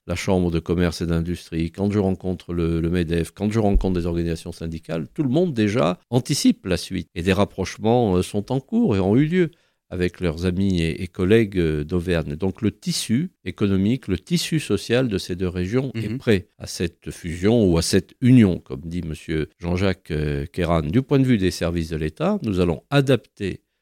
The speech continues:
Speaker 1: l'administration de l'État à cette nouvelle donne, et c'est la mission que m'a confiée le, le Premier ministre, et nous le ferons, euh, de manière, euh, du moins je le souhaite, aussi intelligente que possible. C'est tout le sens du séminaire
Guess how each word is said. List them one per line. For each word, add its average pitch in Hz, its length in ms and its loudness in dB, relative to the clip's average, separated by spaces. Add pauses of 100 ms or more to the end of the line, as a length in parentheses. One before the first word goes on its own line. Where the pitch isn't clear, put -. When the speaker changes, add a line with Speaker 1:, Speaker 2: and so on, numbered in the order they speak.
(200)
Speaker 1:
l'administration 87 720 -2
de 80 80 -2
l'État 80 420 -4 (340)
à 92 60 -16
cette 80 240 -8
nouvelle 80 320 -2
donne, 175 240 4
et - 60 0
c'est - 140 -8
la 80 100 -4
mission 101 400 0
que - 100 -14
m'a 78 140 -10
confiée 85 400 -10
le, 76 200 -4
le 78 120 -6
Premier 85 200 -6
ministre, 123 380 -2 (140)
et 85 60 -10
nous 98 120 2
le 92 100 4
ferons, 110 460 4
euh, 78 580 0
de 80 140 -2
manière, 85 540 2
euh, 73 80 -4
du 80 80 -10
moins 82 180 -4
je 76 80 -8
le 82 80 -8
souhaite, - 420 -4 (360)
aussi 110 280 -4
intelligente 90 640 -4
que 82 80 -10
possible. 107 540 -8
C'est - 160 -12
tout 117 140 -4
le 98 100 4
sens 98 260 0
du 87 100 -2
séminaire 82 600 -4